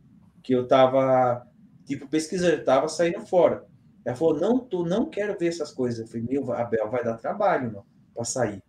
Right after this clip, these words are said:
Ela deu um pouquinho de trabalho, resistiu, mas no final ela viu que não, não tinha como permanecer ali, né? Que todo mundo tinha despertado. Ela foi uma das últimas aqui em casa, assim.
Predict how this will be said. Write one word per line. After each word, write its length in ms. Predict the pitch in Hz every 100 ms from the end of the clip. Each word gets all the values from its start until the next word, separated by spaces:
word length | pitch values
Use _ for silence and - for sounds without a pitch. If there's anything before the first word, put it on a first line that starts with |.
| _ _ _ _ _ _
Ela 140 | - 139
deu 180 | 151 220
um 60 |
pouquinho 300 | 233 - 226
de 60 | 226
trabalho, 540 | 185 165 143 165 170
resistiu, 540 | 170 160 - - 165 170
mas 140 | 185
no 80 | 185
final 340 | 180 156 151
ela 200 | 165 170
viu 200 | 151 170
que 120 | 170
não, 100 | 180
não 460 | 180 170 151 135 139
tinha 240 | - 185
como 320 | 175 156 143 123
permanecer 680 | 135 135 135 135 131 - 113
ali, 140 | 110
né? 100 | 113 - _ _ _ -
Que 120 | 123
todo 320 | - 180 185
mundo 240 | 175 175
tinha 180 | 170 170
despertado. 720 | 170 - 170 170 170 127 120
Ela 160 | 123 127
foi 180 | - 139
uma 140 | 151
das 260 | 156 180 165
últimas 360 | 160 - 131
aqui 120 | 120
em 60 | 123
casa, 260 | 120 117 110
assim. 280 | - 101